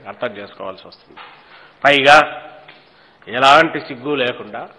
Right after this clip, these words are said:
మళ్ళీ ఇప్పుడు ఇంకొక రెండు వేల ఇరవై ఒకటికి మళ్ళీ ఒకటి, దీంట్లో మళ్ళీ గుప్పించినారు.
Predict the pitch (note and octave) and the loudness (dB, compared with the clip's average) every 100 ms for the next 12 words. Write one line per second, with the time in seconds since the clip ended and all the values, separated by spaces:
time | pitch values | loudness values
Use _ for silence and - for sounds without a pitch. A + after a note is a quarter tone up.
0 | _ A#2+ A#2+ B2+ - A#2 F3+ A#3+ _ _ | _ -12 -10 -10 -12 -16 -18 -20 _ _
1 | _ _ _ _ _ _ _ _ _ C3 | _ _ _ _ _ _ _ _ _ -12
2 | C3+ B2+ A#2 G#2 G2+ - _ _ _ - | -10 -8 -8 -8 -12 -20 _ _ _ -16
3 | B2 C#3 C3 A#2 A#2 A2+ A2 - D3+ G#2+ | -10 -6 -6 -6 -8 -10 -12 -18 -14 -14
4 | G#2+ G2+ - _ F2+ F2 _ _ _ _ | -14 -16 -20 _ -20 -20 _ _ _ _
5 | _ _ _ _ _ _ D3 E3 D#3+ F3 | _ _ _ _ _ _ -8 -8 -6 -6
6 | G#3 - - _ _ _ _ _ _ _ | -6 -14 -20 _ _ _ _ _ _ _
7 | B2+ C3 D#3+ C#3+ C3 - A#2+ - G2+ F#2 | -10 -6 -6 -8 -12 -14 -18 -18 -20 -20